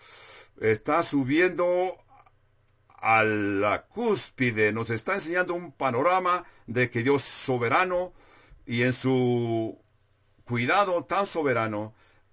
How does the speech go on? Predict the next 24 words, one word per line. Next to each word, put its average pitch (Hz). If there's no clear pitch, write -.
Él 147
quiere 160
que 127
sepamos 156
perfectamente 101
bien 185
que 117
Dios 135
actúa 175
a 107
nuestro 104
favor 131
constantemente 175
y 110
una 151
forma 131
perfecta, -
obra 98
en 117
todo, 110
en 107
todas 104
las 95
cosas, 220